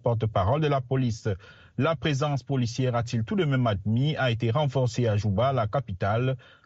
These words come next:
afin de dissuader la population de prendre part à cette protestation illégale, selon lui.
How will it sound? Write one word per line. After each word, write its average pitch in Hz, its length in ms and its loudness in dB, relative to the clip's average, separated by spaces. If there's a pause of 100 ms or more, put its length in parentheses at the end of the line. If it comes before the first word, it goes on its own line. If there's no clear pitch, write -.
afin 147 300 -2
de 135 80 -2
dissuader 139 580 -2
la 156 120 0
population 117 540 -4
de 120 80 -2
prendre 160 280 -4
part 117 260 -2
à 113 100 0
cette 110 380 -4
protestation 123 800 -4 (140)
illégale, 117 640 0 (280)
selon 127 460 0
lui. 98 360 -4